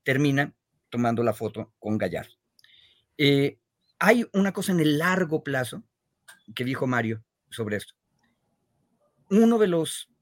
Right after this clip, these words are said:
de las características de nuestro sistema fiscal es que los, las entidades federativas son terriblemente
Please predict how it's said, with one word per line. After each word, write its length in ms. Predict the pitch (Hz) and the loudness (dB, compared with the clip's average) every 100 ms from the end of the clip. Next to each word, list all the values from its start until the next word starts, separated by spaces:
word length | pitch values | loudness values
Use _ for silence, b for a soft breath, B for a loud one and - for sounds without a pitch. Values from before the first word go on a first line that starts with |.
| _ _ | _ _
de 160 | 135 | -6
las 160 | 135 135 | -4 -2
características 540 | 139 139 147 160 170 | -2 -2 -2 -4 -2
de 80 | 143 | -2
nuestro 260 | 131 120 127 | -2 -4 -8
sistema 340 | 117 - 165 | -10 -6 -6
fiscal 540 | - 127 - 131 160 _ _ | -6 -10 -2 -2 -2 _ _
es 320 | 143 165 - _ | -2 -2 -6 _
que 100 | 135 | -6
los, 320 | 127 127 - | -4 -4 -8
las 180 | - 113 | -8 -8
entidades 280 | 143 160 170 | -4 -4 -2
federativas 460 | 156 131 127 147 143 | -2 -2 -2 -4 -2
son 160 | 147 | -4
terriblemente 1300 | - 139 139 170 196 196 190 170 151 156 156 - 160 | 0 0 0 -2 -2 -2 0 0 0 -2 -6 -8 -12